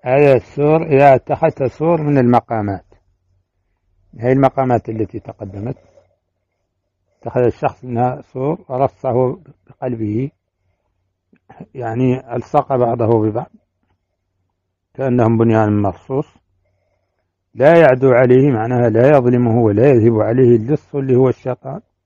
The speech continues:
اللص مثلث اللام. قال الله تعالى: "ليس لك عليهم سلطان"، لعبوديتهم وتوكلهم. قيل لعارف:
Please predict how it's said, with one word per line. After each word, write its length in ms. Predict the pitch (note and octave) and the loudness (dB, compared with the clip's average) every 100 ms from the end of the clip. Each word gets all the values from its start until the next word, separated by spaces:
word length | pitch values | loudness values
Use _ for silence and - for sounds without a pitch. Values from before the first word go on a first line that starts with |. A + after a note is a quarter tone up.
| _ _ _ _ _ - | _ _ _ _ _ -12
اللص 280 | C3 C#3 C3+ | -6 -6 -4
مثلث 460 | B2 A2+ B2 A#2 | -2 2 2 2
اللام. 460 | A2+ G#2 G#2+ G#2 A2+ _ _ _ _ _ _ _ _ _ _ _ - | 0 -2 -2 -2 -4 _ _ _ _ _ _ _ _ _ _ _ -10
قال 100 | A#2 | -4
الله 200 | A#2+ A2+ | 2 2
تعالى: 340 | A2+ A#2 A#2 | 0 -4 -2
"ليس 240 | A#2+ C#3+ C3 | 0 -2 -2
لك 240 | A#2+ A2 | -6 -4
عليهم 280 | A#2 A2 A2 | -4 -4 -4
سلطان"، 460 | - A2+ B2+ D#3+ B3 _ _ _ _ _ _ _ _ _ | -8 -18 -8 -6 -6 _ _ _ _ _ _ _ _ _
لعبوديتهم 1000 | C3+ C#3 C#3 C3 B2+ A#2 A#2 G#2 C#3+ F#3 | 0 2 4 4 4 2 0 0 -2 -2
وتوكلهم. 760 | E3 E3+ D#3 - D#3+ C#3+ C3+ C3+ _ _ _ _ _ _ _ _ _ _ _ _ - | -2 0 -2 -2 -2 0 -2 -6 _ _ _ _ _ _ _ _ _ _ _ _ -6
قيل 340 | D3+ D3 C#3 | 0 4 6
لعارف: 400 | C#3 C#3+ C#3+ C3 | 6 6 6 6